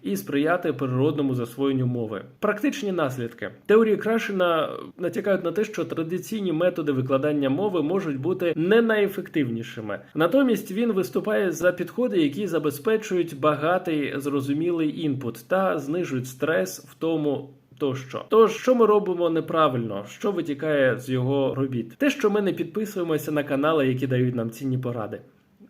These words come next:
Жартую, звісно, але справді, що це таке? Тож лайк, підписка, коментар, не забувайте. Тож, що ми робимо неправильно? Занадто увагу приділяємо явному навчанню граматики та ігноруємо силу природного значного спілкування.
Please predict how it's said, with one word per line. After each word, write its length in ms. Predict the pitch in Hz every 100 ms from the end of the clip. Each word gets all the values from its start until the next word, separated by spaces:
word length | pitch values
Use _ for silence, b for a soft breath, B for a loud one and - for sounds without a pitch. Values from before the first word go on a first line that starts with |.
| -
Жартую, 420 | 143 156 156 156
звісно, 360 | 123 113 110 120
але 380 | 143 175 156 127
справді, 380 | 127 147 127 120
що 180 | 143
це 140 | 131 131
таке? 340 | 127 127 113 B -
Тож 260 | 226 156
лайк, 340 | 160 254 254 -
підписка, 420 | 143 208 190 143
коментар, 480 | 127 123 135 202 170
не 100 | 135
забувайте. 580 | 131 127 117 101 - - - _ _ -
Тож, 160 | 240
що 240 | - - 262
ми 140 | 233
робимо 320 | 220 214 202
неправильно? 560 | 190 175 170 147 123 98 - - -
Занадто 380 | 180 247 247
увагу 300 | 262 226 196
приділяємо 560 | 175 160 156 165 180 170
явному 420 | 156 180 175 156
навчанню 560 | 143 143 - 170 160 143
граматики 640 | 139 147 180 185 156 143
та 200 | 135 165
ігноруємо 840 | 180 151 147 151 151 190 180 156
силу 400 | 135 139 185 175
природного 640 | 139 135 135 170 156 139 131
значного 460 | 127 127 143 143
спілкування. 720 | 131 143 135 143 131 107 95